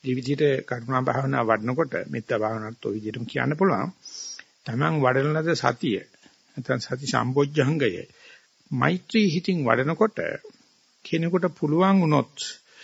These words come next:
මේ විවේකීව, විරාගීව, නිරෝධ වශයෙන් එහෙම නැත්නම් වොස්සග්ග පරිණාමය කියන මේක දීලා දාන්න වෙන දෙයක් කියන අදහසින් වැඩුවොත් අසුබේ දු-, යම් වෙලාවට ප්‍රති-, ප්‍රතිකූල සංඥාවක් නැත්නම්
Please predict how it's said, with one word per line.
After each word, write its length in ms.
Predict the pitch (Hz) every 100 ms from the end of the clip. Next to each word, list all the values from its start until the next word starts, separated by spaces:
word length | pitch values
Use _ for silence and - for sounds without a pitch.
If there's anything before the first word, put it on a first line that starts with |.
| -
මේ 160 | _ 175
විවේකීව, 680 | 135 135 143 143 131 120 135
විරාගීව, 640 | 151 131 135 135 127 117 123 160 135 _
නිරෝධ 440 | - 127 143 143 143
වශයෙන් 520 | 127 117 113 135 190 _ _ _ _
එහෙම 120 | 135 123
නැත්නම් 380 | 120 - 131 117
වොස්සග්ග 500 | 120 - - 143 139
පරිණාමය 520 | 135 123 123 123 123
කියන 200 | 117 120
මේක 160 | 117 117
දීලා 300 | 113 131 139
දාන්න 220 | 135 135
වෙන 200 | 127 127
දෙයක් 200 | 131 127
කියන 160 | - 131
අදහසින් 400 | 123 127 - 113
වැඩුවොත් 380 | 117 127 202 311 - - - - - _ -
අසුබේ 640 | 123 - - 202 185 175 147 139 _
දු-, 200 | 131 131 _ - 139
යම් 200 | 120 151
වෙලාවට 520 | 165 175 185 202 214 208
ප්‍රති-, 380 | 175 156 214 - - _ _ _ _ _ _ _ _ _ _ _ _
ප්‍රතිකූල 720 | 165 165 - 214 _ - 202 185
සංඥාවක් 720 | - 143 131 117 107 110 -
නැත්නම් 320 | 151 143 190